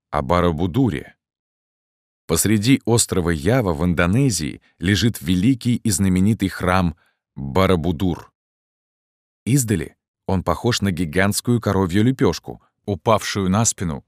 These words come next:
низкого покатого холма. Никакого эстетического впечатления. Но если ты поднимешься над ним на воздушном шаре или самолете, то поймешь, насколько строго, изысканно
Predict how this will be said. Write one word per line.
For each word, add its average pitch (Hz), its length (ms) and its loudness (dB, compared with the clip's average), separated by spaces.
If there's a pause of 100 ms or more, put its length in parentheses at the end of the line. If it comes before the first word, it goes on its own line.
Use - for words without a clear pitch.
низкого 92 500 -2
покатого 85 500 -2
холма. 87 520 -2 (1300)
Никакого 90 540 2
эстетического 80 760 -4
впечатления. 82 800 -6 (520)
Но 76 160 -4
если 82 400 0
ты 92 180 -2
поднимешься 80 720 0
над 76 240 -4
ним 90 240 0
на 80 100 -2
воздушном 76 560 -4
шаре 101 420 0
или 80 240 -4
самолете, 78 760 -2 (380)
то 76 120 -2
поймешь, 80 680 0 (280)
насколько 78 520 -2
строго, 82 640 0 (240)
изысканно 80 760 -2